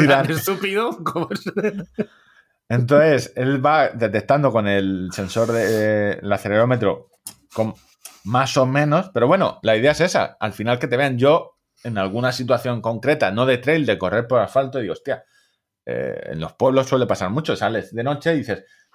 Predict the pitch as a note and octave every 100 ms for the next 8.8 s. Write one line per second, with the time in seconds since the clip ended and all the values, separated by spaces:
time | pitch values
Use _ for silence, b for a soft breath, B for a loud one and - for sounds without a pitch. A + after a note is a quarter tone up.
0 | B B - - - - - F2+ - G#2+
1 | G#2 A2 - A2+ G#2+ G#2+ A2+ B2 D3 D#3
2 | - G#2+ G#2+ A2 B2+ C#3 E3 F3 - G2+
3 | G2 G2 - F#2+ F#2+ G#2+ A2 _ _ _
4 | _ - - - - G2 G2+ A#2 G#2 D3
5 | - _ _ _ _ _ _ _ _ -
6 | C#3 C3+ C3+ - _ _ - G2+ A#2 B2
7 | A2 B2+ D3 D#3 A#2+ F2+ E2 A#2 A2+ F#2
8 | F2+ - F#3+ E3+ F2+ F#2 F#2